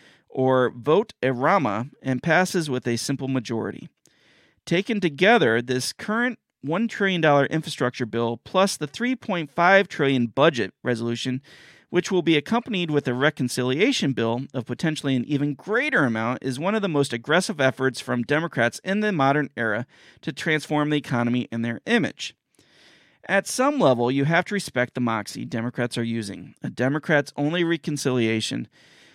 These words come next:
um, package to transform the country. Republicans couldn't even muster the votes on their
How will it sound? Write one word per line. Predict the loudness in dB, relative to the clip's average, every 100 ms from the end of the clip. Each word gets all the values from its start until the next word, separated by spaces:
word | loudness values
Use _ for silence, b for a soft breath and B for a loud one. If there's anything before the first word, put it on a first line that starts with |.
| b b 0
um, | 2 4 2 -4 -6 4
package | 4 4 -2 -6
to | -6
transform | -2 -2 -2 -4
the | -2
country. | 0 0 -4 -10 -10 -4
Republicans | -4 0 0 0 -4 -6
couldn't | -2 -2 -2 -4
even | -2 0 2
muster | 2 2 0
the | -2
votes | 0 0 -2 -8 -4
on | -2
their | 0